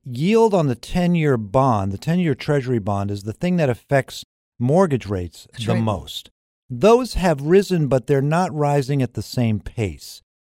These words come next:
Speaker 1: So I would say if you're watching this stuff, you'll see news reports about the Fed. That's fine. You should expect rates there.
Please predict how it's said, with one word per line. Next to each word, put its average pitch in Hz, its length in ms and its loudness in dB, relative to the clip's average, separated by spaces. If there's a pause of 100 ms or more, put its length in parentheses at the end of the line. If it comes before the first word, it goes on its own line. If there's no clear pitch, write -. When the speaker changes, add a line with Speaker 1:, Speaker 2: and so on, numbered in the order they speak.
(140)
Speaker 1:
So 151 260 4
I 151 200 2
would 214 180 4
say 127 300 2
if 117 120 -4
you're 117 120 -2
watching 175 460 2
this 151 140 0
stuff, 95 440 -2 (400)
you'll 117 140 2
see 170 300 0
news 143 340 0
reports 139 440 0
about 107 280 0
the 151 100 -2
Fed. 110 380 0 (420)
That's 120 320 2
fine. 135 380 4
You 113 100 0 (100)
should 110 220 -4
expect 110 440 -4
rates 110 260 -2
there. 104 320 0